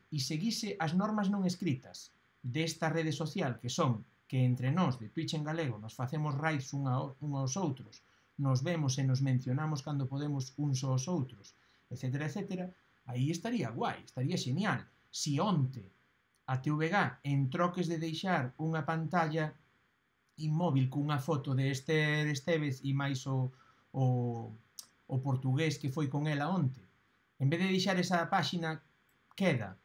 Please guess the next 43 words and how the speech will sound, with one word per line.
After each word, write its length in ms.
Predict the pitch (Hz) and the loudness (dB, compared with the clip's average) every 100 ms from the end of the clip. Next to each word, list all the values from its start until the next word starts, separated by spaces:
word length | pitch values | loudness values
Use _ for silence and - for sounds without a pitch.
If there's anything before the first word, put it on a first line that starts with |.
| - | -2
con 240 | 160 151 | 2 2
cento 400 | 131 202 196 202 | 0 -2 -2 -2
cincuenta, 1500 | - 180 160 190 185 180 175 165 160 160 156 151 147 147 143 | 0 0 0 2 4 4 4 2 2 0 0 -2 -2 -4 -4
mm, 640 | 135 135 131 131 - _ - | -2 0 0 -2 -8 _ 0
tipos 400 | 175 - 104 110 | 0 0 -8 -4
vendo 320 | 165 165 165 | -2 0 -2
esa 240 | 160 131 | -2 0
páxina 480 | 185 139 120 110 95 _ _ - | 2 2 -2 -8 -10 _ _ 0
en 160 | 151 | 2
directo, 560 | 143 170 185 131 - 131 131 _ _ _ _ | 2 0 -2 -4 -6 -6 -6 _ _ _ _
si 160 | - 131 | -2 2
en 40 | 151 | 2
vez 100 | 180 | 2
de 60 | |
facer 240 | 180 180 190 | 0 0 0
iso, 340 | 156 - 104 - _ _ _ | 0 -4 -10 -16 _ _ _
redireccionase 1300 | 147 151 165 160 156 151 135 143 139 175 208 180 113 | -2 2 2 2 2 0 -2 -2 -2 0 -2 -2 -6
a 80 | 113 | -8
toda 220 | 151 151 | -6 -4
esa 160 | 143 | -2
xente 480 | 151 196 147 - - - | -2 -2 -2 -4 -12 -6
a 80 | 123 | -2
unha 240 | 143 139 | -2 -2
canle, 320 | - 185 160 180 | -2 -4 -4 -6
a 80 | 120 | -10
que 160 | - 101 | -12 -10
fose 320 | 170 127 - | -6 -6 -6
que 80 | 107 | -16
estuvese 400 | - 113 127 127 | -10 -6 -4 -2
transmitindo, 640 | 131 135 147 196 156 151 - _ _ | -2 -2 0 0 0 -2 -12 _ _
e 80 | - | -14
cando 280 | 127 113 110 | -8 -6 -4
vos 80 | 110 | -6
lo 80 | 110 | -6
estou 160 | - | -4
dicindo 480 | 131 131 127 135 113 | 0 0 0 -2 -2
é 80 | - | -8
que 140 | - 127 | -6 -2
eu 80 | |
xa 160 | 131 131 | 0 2
non 160 | 127 117 | 2 0
estaba 240 | 147 131 | -2 -2
transmitindo, 640 | 127 127 135 180 139 123 | 0 0 0 0 0 -2